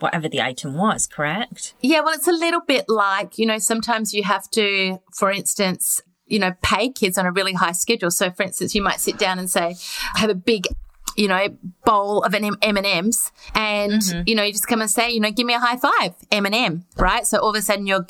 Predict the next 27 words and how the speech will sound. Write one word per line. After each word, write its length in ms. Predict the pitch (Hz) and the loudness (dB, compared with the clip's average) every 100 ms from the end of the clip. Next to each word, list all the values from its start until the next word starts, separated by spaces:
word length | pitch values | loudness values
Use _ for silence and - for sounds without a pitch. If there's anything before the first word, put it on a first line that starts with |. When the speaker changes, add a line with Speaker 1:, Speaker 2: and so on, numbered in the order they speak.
| 202 | 0
Speaker 2:
enga- 360 | 185 170 - | 0 2 -2
Speaker 1:
Right. 260 | - - - | -4 -8 0
Speaker 2:
engaging 1200 | 220 190 233 214 226 190 240 220 214 208 208 196 - | 0 2 2 2 0 0 0 2 2 2 0 -4 -2
compliance, 680 | 214 208 190 185 285 - | -2 2 2 2 0 0
or 240 | 196 185 180 | 0 0 -2
I'll, 160 | - 185 196 | -4 -2 0
I'll 140 | 175 | 0
use 140 | 196 190 | 0 -2
that 120 | 180 | 0
word, 100 | 180 | 0
engagement. 480 | 175 175 180 269 302 - - 277 | 2 0 0 -2 -2 -10 -10 -6
You're 480 | 202 220 214 202 196 | 2 4 6 4 2
getting 320 | 190 233 226 | 2 2 2
engagement 540 | 208 185 220 233 226 214 | 0 2 2 2 -2 -2
with 100 | 202 | -2
the 80 | 196 | 0
student 500 | - 226 196 190 180 | 0 2 0 0 0
just 460 | 233 240 254 - | 2 2 -2 -6
for 340 | - 254 233 226 | -2 2 4 4
engaging 580 | 214 185 185 190 202 185 | 2 2 0 0 0 0
with 140 | 180 | 2
you 140 | 175 | 2
outside 340 | 165 170 196 180 | 0 0 0 0
of 60 | |
an 60 | 180 | 0
activity 340 | 175 - 185 | -2 -2 -2
schedule. 480 | 185 - 175 185 175 | 0 0 0 0 -2